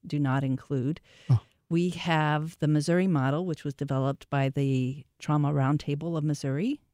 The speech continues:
Speaker 2: Mm-hmm.
Speaker 1: back in two thousand twelve. Uh,
Speaker 2: Hmm.
Speaker 1: we started meeting as the Trauma Roundtable. We have, um, Sandra Bloom and, um, Brian Farragher's model, the Sanctuary model,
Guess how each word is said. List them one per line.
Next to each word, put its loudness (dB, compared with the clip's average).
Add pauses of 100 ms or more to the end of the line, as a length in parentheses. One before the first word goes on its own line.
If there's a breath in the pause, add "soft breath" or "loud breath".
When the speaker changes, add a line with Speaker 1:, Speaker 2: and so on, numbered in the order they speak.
(100)
Speaker 2:
Mm-hmm. 2
Speaker 1:
back -2
in 0 (1080)
two -4
thousand -2
twelve. -2 (340)
Uh, -4
Speaker 2:
Hmm. 2
Speaker 1:
we -4
started -2
meeting 0
as -2
the -4
Trauma 0
Roundtable. 0 (680 soft breath)
We 2
have, 2 (280)
um, -2 (140)
Sandra 0
Bloom 2 (100)
and, 2 (320)
um, -2 (100)
Brian 0
Farragher's -2
model, 2
the -6
Sanctuary 0
model, 0